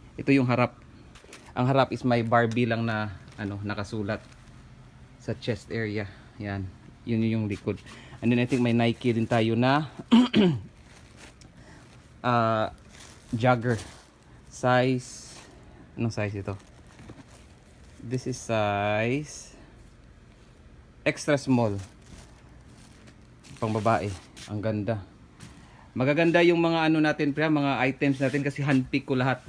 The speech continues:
Siguro may mga here and there na, you know, hindi ko nakita, ganun.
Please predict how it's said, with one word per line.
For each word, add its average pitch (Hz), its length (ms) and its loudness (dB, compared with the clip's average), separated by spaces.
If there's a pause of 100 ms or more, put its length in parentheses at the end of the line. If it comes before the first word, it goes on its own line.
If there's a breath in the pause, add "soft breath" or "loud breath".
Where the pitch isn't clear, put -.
(320)
Siguro 185 320 6
may 175 160 4
mga 160 500 2 (240)
here 147 300 0
and 139 160 6
there 135 160 2
na, 127 420 2 (380)
you 131 80 2
know, 135 100 4
hindi 113 160 0
ko 107 140 -2
nakita, 139 560 0
ganun. 127 340 2